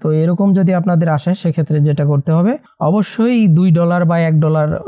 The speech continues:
দুই ডলার আপনারা একবারে অ্যাড করে নেবেন। দুই ডলার বা তিন ডলার পরিমাণ বিএনবি অবশ্যই আপনারা আপনাদের ওয়েব থ্রি ওয়ালেটে প্রথমেই অ্যাড করে নেবেন। এটা অবশ্যই আপনাদের গ্যাস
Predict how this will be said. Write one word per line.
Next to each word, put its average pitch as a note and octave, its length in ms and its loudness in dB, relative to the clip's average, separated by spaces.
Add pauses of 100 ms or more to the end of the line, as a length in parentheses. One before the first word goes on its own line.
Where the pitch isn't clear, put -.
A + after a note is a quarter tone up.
(140)
দুই A#3 120 2
ডলার G#3 340 0
আপনারা F3+ 380 -2
একবারে F3+ 360 0
অ্যাড F3 240 -2
করে D#3+ 200 0
নেবেন। E3 340 0
দুই F3 160 2
ডলার D#3+ 300 0
বা D#3+ 140 0
তিন F3 220 0
ডলার D3+ 280 0
পরিমাণ D#3+ 440 0
বিএনবি C3+ 340 2
অবশ্যই C#3+ 320 -2
আপনারা D#3+ 360 -2 (240)
আপনাদের D3 380 -2
ওয়েব C3+ 320 -2
থ্রি C#3+ 160 0
ওয়ালেটে C3 400 0 (160)
প্রথমেই D3+ 420 -2 (260)
অ্যাড F3 220 -4
করে E3+ 220 0
নেবেন। E3 240 0 (340)
এটা C#3 240 -2
অবশ্যই D#3+ 280 -2
আপনাদের C#3 280 0
গ্যাস C#3+ 220 0